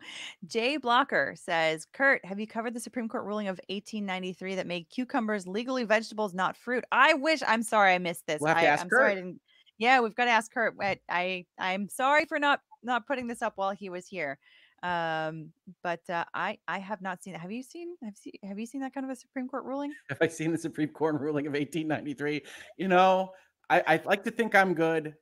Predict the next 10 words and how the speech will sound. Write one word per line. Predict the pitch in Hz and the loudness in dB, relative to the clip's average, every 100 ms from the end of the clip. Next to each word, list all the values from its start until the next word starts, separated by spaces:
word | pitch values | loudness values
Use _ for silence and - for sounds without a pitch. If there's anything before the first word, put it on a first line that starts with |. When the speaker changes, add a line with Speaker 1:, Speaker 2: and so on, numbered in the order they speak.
| _ | _
Speaker 2:
I | 131 | -2
have | 139 143 | 0 -2
to | 143 | -4
answer | 135 127 123 | -8 -8 -10
no. | 110 98 98 104 _ _ _ _ _ _ - - - 285 - 294 - - _ _ _ - | -8 -12 -14 -20 _ _ _ _ _ _ -20 -20 -20 -20 -18 -20 -20 -20 _ _ _ -10
<laughs> | - - 359 - - _ _ _ _ _ _ _ - - - - - - | -8 -10 -10 -12 -20 _ _ _ _ _ _ _ -16 -14 -14 -16 -18 -12
Speaker 1:
Claire | 254 254 277 | -4 2 2
Flavin | 285 226 247 240 208 | 2 -2 -2 -2 -2
Jones | 185 170 151 - | 0 0 -4 -6
says, | 190 180 180 | -2 -2 -4